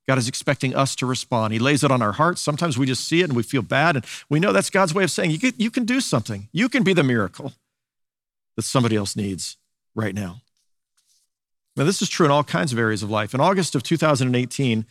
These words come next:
one of our members, Carl Rondinelli, died. And Carl and Carol had been, uh, high school sweethearts. Uh, they married not long after high school. They were married for fifty-four years. They were partners, too, in their business. So they were real estate agents, and they worked together.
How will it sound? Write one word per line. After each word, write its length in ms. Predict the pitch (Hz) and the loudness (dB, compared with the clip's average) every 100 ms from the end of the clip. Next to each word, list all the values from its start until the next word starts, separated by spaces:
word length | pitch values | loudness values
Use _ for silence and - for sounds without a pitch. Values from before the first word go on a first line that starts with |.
| _ - | _ 0
one 140 | 143 | 2
of 80 | 135 | 4
our 80 | 120 | 4
members, 560 | 135 117 113 - - | 2 2 -2 -4 -8
Carl 240 | - 139 120 | 0 2 2
Rondinelli, 480 | 120 113 117 110 98 | 2 2 0 0 -2
died. 300 | 101 104 98 - _ _ _ _ - | -4 -6 -10 -16 _ _ _ _ 0
And 280 | 123 120 | 2 2
Carl 340 | - 160 170 170 | 0 2 2 2
and 300 | 135 117 113 | 0 0 0
Carol 420 | 156 135 104 113 _ _ - | 2 2 2 -2 _ _ -4
had 140 | 127 117 | -2 2
been, 280 | 123 123 131 | 4 4 2
uh, 240 | 120 113 113 | 0 0 -2
high 140 | - 175 | 0 0
school 240 | - 147 | 0 -6
sweethearts. 800 | - 156 165 160 190 - - - - | -2 0 2 0 0 -6 -8 -12 -6
Uh, 200 | 113 107 | -2 -2
they 340 | 101 117 113 113 | 0 0 0 0
married 320 | 113 135 127 | 2 2 2
not 180 | 135 131 | 2 2
long 220 | 135 127 | 2 2
after 280 | 147 - 156 | 0 0 -2
high 120 | 170 | -2
school. 340 | - 170 170 | -4 -4 -2
They 200 | 131 110 | 0 0
were 260 | 110 110 104 _ - | 0 -2 -2 _ 0
married 160 | 135 139 | 2 2
for 100 | 123 | 0
fifty-four 540 | - 156 156 - 139 | -4 -4 -6 -4 -4
years. 320 | 120 110 - - _ - | -2 -4 -8 -14 _ 0
They 100 | 151 | 2
were 100 | 147 | 2
partners, 500 | - 220 151 113 - | 2 2 2 0 -4
too, 320 | - 214 113 | -2 0 2
in 80 | 110 | 2
their 140 | 117 | 2
business. 340 | 110 165 120 - | 2 0 0 -6
So 180 | - 117 | -2 0
they 120 | 120 | 2
were 120 | 117 | 2
real 180 | 143 170 | 2 0
estate 220 | - 117 | 0 -2
agents, 320 | 113 117 107 | -2 -4 -4
and 60 | 120 | -2
they 100 | 113 | -2
worked 140 | 117 | -4
together. 380 | - 113 123 | -2 -2 -2